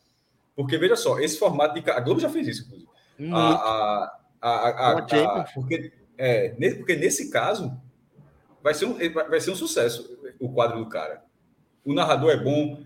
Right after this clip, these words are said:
Speaker 1: a, a dinâmica é boa, é atual. E o pó-, o pós-jogo,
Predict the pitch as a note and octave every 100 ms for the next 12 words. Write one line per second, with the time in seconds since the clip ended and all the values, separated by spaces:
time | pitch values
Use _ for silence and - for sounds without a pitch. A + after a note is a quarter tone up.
0 | - - C3 D3 D3 D#3+ D3+ D#3+ D#3 C3
1 | A#2 C#3 C#3+ C3 C3+ C#3+ D3+ A#2+ B2+ C#3
2 | C3+ C3+ - _ - F#3+ B3+ C#4+ C#4 -
3 | _ _ _ _ _ _ _ _ _ G3+
4 | F3+ G#3+ G#3+ G#3 G#3 G#3 D#3+ F#3+ G#3 G#3+
5 | B3+ B3+ A3+ -